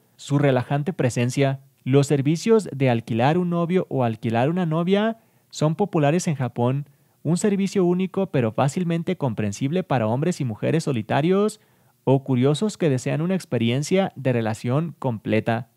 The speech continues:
El propósito de un servicio de, entre comillas, alquilar un tío,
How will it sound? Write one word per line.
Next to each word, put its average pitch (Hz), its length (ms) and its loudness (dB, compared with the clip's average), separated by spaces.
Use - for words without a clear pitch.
El 135 180 4
propósito 160 580 0
de 196 60 0
un 190 100 0
servicio 180 580 0
de, 127 560 0
entre 123 320 0
comillas, 131 440 0
alquilar 127 380 -2
un 160 120 -2
tío, 208 460 2